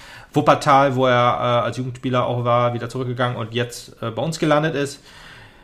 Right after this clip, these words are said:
Regionalliga West gespielt, Bundesliga gespielt für die U-Mannschaften. Ähm, Nationalspieler, mit Sicherheit auch ein sehr talentierter Junge, der, äh, aber ich könnte mir vorstellen, so eine Art,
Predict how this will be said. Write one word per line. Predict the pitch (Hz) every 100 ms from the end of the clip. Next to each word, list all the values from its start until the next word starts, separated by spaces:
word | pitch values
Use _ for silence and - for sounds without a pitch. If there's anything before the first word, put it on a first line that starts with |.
| -
Regionalliga | 123 143 143 160 165 139
West | 147 -
gespielt, | 139 - 143 143 120
Bundesliga | 151 147 139 147
gespielt | 143 131 - 139 139
für | - -
die | 127 135
U-Mannschaften. | 135 131 - 131 127 127 123 - - - - -
Ähm, | 123 123 120 123 - 120 - - - - -
Nationalspieler, | 117 120 131 135 - 175 165 165 127
mit | 120
Sicherheit | 135 135
auch | 120 127
ein | 131 120
sehr | 127
talentierter | 135 127 120 139 131
Junge, | 127 147 147 147 -
der, | 120 127 127
äh, | 127 - 120 120 120
aber | 120 117 117 117 - - - - - - -
ich | -
könnte | 143 139
mir | 139
vorstellen, | 147 151 156
so | 131
eine | 135
Art, | 123 131 131 -